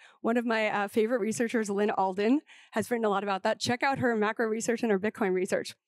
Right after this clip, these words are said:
And she has a piece on network effects. And she talks about how breaking a network effect means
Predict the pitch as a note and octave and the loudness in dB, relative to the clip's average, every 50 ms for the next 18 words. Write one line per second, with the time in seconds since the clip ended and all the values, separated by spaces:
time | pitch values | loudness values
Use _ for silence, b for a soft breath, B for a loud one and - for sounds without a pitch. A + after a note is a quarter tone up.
0 | _ _ _ _ - - A3+ - C#4+ C4 D4 C4 - D4+ D4+ - D#4 B3 A3+ B3 | _ _ _ _ -8 -6 -2 -2 0 0 0 0 2 0 2 2 0 0 2 0
1 | C4 C#4 C4 - G3 - - - _ - - - B B B B B B - A#3+ | 0 0 -2 -4 -4 -6 -8 -14 _ -16 -16 -16 B B B B B B -4 -2
2 | C#4 C4 - B3+ C#4+ D#4+ - - C4+ C4+ A#3 A3 F#3 F3+ G3+ F#3 F#3 F3 F3 _ | -2 0 0 0 -2 -2 -4 -4 -2 -2 -2 -2 -2 -4 -2 -2 -2 -4 -6 _
3 | _ _ _ _ _ _ - C4 D4 - G4+ G4 F4 C#4 A#3+ B3 B3 C4+ D4 - | _ _ _ _ _ _ -2 -2 0 4 4 4 4 4 2 0 2 0 0 -2
4 | B3 G3 G3 F3+ - G3 F#3+ F#3 F3+ G3 F#3 - | 0 -2 -2 -4 0 0 0 0 0 -2 -4 -10